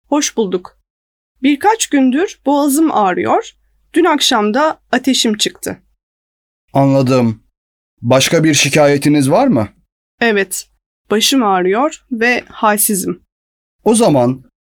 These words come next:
Speaker 2: önce boğazınızı kontrol etmek istiyorum. Hmm,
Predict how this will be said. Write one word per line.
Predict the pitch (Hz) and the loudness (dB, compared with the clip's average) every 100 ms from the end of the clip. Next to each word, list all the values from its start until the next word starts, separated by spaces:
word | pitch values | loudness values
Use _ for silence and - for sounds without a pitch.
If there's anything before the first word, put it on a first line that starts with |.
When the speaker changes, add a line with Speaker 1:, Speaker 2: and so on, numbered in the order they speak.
| _ 175 | _ 0
Speaker 2:
önce | 240 233 180 165 | 2 2 2 2
boğazınızı | 170 165 151 165 160 147 | 4 4 2 0 0 0
kontrol | 135 123 131 120 | 0 2 2 2
etmek | 113 117 104 | 2 0 -2
istiyorum. | - 120 113 101 101 _ _ _ _ _ _ _ | -2 0 0 0 -6 _ _ _ _ _ _ _
Hmm, | 165 160 131 117 110 107 101 95 | 0 2 2 2 2 0 -2 -4